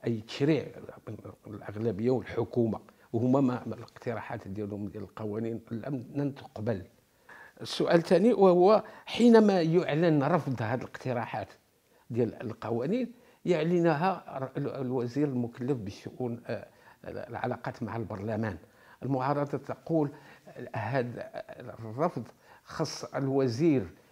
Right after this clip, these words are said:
اللي معني بهذا الاقتراح القانون هو الذي عليه أن يخبر اللجنة عن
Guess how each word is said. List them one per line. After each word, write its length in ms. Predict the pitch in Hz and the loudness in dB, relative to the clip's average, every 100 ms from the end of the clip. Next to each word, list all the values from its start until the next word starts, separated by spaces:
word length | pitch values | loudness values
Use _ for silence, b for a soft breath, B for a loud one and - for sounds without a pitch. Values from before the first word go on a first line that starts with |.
| b | b
اللي 160 | 127 135 | 0 0
معني 340 | 110 131 143 | 2 2 2
بهذا 380 | 101 101 117 107 104 | 2 -2 -4 -4 -10
الاقتراح 560 | - - 117 113 - | -16 -8 -6 -4 -6
القانون 440 | 110 - 131 147 127 | -10 -4 0 2 4
هو 200 | 156 208 | 4 6
الذي 600 | 208 196 196 156 180 190 b b b b _ - - | 6 6 6 4 2 -2 b b b b _ -18 -6
عليه 460 | 123 139 143 135 | -2 2 2 0
أن 400 | - 135 135 127 | -2 -2 0 0
يخبر 580 | 127 175 - 131 135 113 - B B - | 2 2 2 4 4 4 -6 B B 2
اللجنة 600 | 143 156 127 143 156 - - - | 4 6 6 4 2 0 -12 -14
عن 320 | - 127 135 | -6 -2 -2